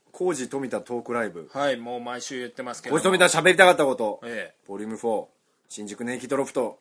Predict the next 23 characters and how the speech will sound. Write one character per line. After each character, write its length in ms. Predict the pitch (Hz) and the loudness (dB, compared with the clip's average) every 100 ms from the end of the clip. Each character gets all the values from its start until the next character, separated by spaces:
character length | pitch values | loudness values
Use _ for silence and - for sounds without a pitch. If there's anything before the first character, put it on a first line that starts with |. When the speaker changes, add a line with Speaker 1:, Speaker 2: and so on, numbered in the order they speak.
| _ | _
Speaker 1:
十 220 | 113 135 | -8 -6
九 100 | 156 | -4
時 240 | 143 127 | -4 -6
か 160 | - 98 | -10 -8
ら 220 | 104 98 _ _ _ _ _ | -8 -8 _ _ _ _ _
で 120 | 131 156 | -2 -2
す。 240 | - - _ _ _ | -2 -8 _ _ _
Speaker 2:
は 180 | 123 | -12
い。 100 | 117 - _ _ _ _ _ | -12 -14 _ _ _ _ _
Speaker 1:
僕 180 | - 107 | -14 -2
は 160 | 135 120 - _ | 0 -2 -8 _
ア 100 | 117 | -8
シ 80 | 113 | -2
ス 60 | |
タ 80 | 135 | -2
ン 60 | 120 | 0
ト 60 | |
や 60 | 127 | 0
り 60 | |
ま 100 | 135 | 0
す 100 | 127 | -4
ん 60 | 120 | -4
で、 240 | 107 87 | -6 -8